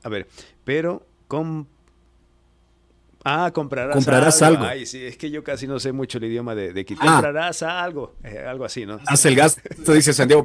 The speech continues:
Speaker 2: No, yo sí he comprado. Yo, por ejemplo, tengo un pana que vende unos encebollados, fue mi alumno, y, y el man súper relajado, ¿no?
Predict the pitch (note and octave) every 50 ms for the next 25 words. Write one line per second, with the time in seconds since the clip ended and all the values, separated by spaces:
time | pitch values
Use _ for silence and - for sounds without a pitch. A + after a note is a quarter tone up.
0 | - - B2 B2 A#2+ B2 C3+ C3 - E3+ D3 D#3 C#3+ C3 A#2+ B2 G#2+ A#2+ C3+ B2+
1 | B2+ B2+ B2 B2 B2 B2 - B2 C#3 C#3+ C3 D3 D3+ D3+ C#3+ B2+ D3 D3+ E3 D#3
2 | C#3 C3+ A#2 - - - _ _ - A#2+ D3 F3 F#3 G3 F#3 F3 D#3+ C#3 C#3+ C#3
3 | A#2+ C3+ C3 C3 C#3 D#3 F#3 G3 G3 F#3+ F3 - - - _ _ - - C#3 E3
4 | E3+ D#3 D#3 E3+ D#3+ C#3 A#2 G#2 F#2+ G#2 - _ _ _ _ _ _ _ _ _
5 | A2+ A#2 A#2 A#2 A#2 A2+ A2+ A2 G#2+ G#2+ G#2 B2 D3 G#3 C4+ C#4 - B3 A#3+ C4
6 | A#3 F#3+ D#3+ C3 A2+ - C#3 B2 A2 G2+ G2+ A2 A#2 A#2 A#2 A#2 A#2+ A#2 B2 C3
7 | D3+ -